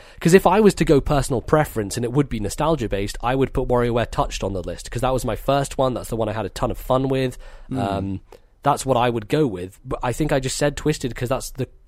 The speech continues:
Speaker 1: general consensus, and I was like, "I'm just gonna go with the general consensus here on what is the best WarioWare."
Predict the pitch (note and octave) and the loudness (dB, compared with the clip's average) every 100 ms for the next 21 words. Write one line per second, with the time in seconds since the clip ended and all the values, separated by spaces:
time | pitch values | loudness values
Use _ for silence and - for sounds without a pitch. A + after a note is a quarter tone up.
0 | - - B2+ A#2+ - A2 - C3+ B2 G2+ | -8 0 2 2 0 -4 2 2 2 -4
1 | A2 G2+ G#2 G2 B2+ G2 F2+ G2+ G2+ A2 | -2 0 0 0 0 -2 -6 -6 -2 -2
2 | A2+ B2+ C#3 C3+ D3+ C#3+ A#2 F2 G2+ G2 | 0 0 0 0 -2 -2 -4 -4 -2 -2
3 | - - - G#2+ A2+ A#2 B2 B2+ D3+ D3+ | -4 -16 -6 0 0 2 0 0 4 4
4 | G#2+ G2 G2 | 4 2 0